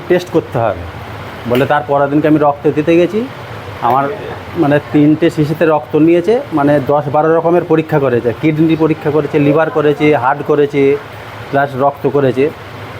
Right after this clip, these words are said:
তা সেই রিপোর্টটা আমাকে বলেছিল যে পরশুদিনকে, মানে কালকে সন্ধেবেলা আমাকে দিয়েছে। তা আমি খুব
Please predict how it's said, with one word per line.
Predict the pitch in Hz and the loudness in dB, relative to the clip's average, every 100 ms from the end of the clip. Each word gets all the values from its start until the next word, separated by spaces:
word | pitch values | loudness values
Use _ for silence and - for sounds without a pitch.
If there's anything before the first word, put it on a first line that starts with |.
| - - - - | -16 -14 -8 -2
তা | 120 117 | -2 0
সেই | 135 139 | 2 2
রিপোর্টটা | 135 143 151 - 160 | 2 0 -2 0 -2
আমাকে | 147 147 160 | 0 0 0
বলেছিল | 151 147 151 165 | 0 0 2 2
যে | 156 | 0
পরশুদিনকে, | - 135 - 151 160 | 0 -2 2 2 2
মানে | 147 147 143 | 2 0 0
কালকে | 143 139 160 | -2 0 -2
সন্ধেবেলা | 160 160 156 156 | 0 2 4 2
আমাকে | 147 143 143 | 2 0 0
দিয়েছে। | 135 123 123 147 - - - - | 2 2 2 -2 -4 -10 -12 -6
তা | 120 | -2
আমি | 123 | 0
খুব | 143 | 0